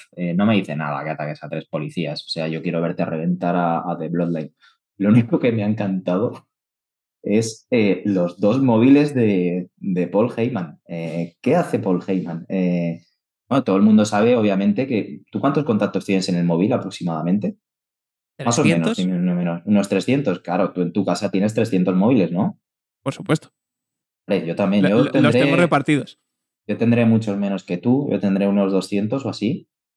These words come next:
Speaker 1: Pero sí, sí, yo tengo, hay veces que no encuentro el móvil para llamar yo que sé, a mi vecino y, y, y lo tengo que buscar por toda casa. No, normal, pobre Paul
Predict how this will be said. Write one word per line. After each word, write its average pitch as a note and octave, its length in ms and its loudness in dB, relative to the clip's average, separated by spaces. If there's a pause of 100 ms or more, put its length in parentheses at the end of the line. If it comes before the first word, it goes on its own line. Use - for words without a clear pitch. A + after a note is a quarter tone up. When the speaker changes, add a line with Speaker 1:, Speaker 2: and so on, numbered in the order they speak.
(200)
Speaker 1:
Pero F2 200 0
sí, E2+ 180 -4
sí, G2 220 0
yo G#2 100 2
tengo, F#2 560 0
hay F#2 160 -2
veces A#2+ 220 0
que A2+ 120 0
no G2+ 120 4
encuentro A2+ 360 2
el A2 60 0
móvil G#2+ 600 0
para G2 200 0
llamar F#2+ 460 -2 (1200)
yo F#2 120 2
que F2+ 100 0
sé, G#2 100 -2
a F#2+ 80 0
mi F#2 120 2
vecino A2 460 2
y, G#2 320 0
y, D#2+ 840 -2
y F2 280 0
lo E2+ 160 -2
tengo F#2 140 2
que A2 60 2
buscar G#2+ 260 -2
por A2+ 160 0
toda G2+ 160 0
casa. - 360 -8
No, E2+ 180 -4
normal, D#2+ 540 -2
pobre F#2+ 260 2
Paul D#2+ 180 -4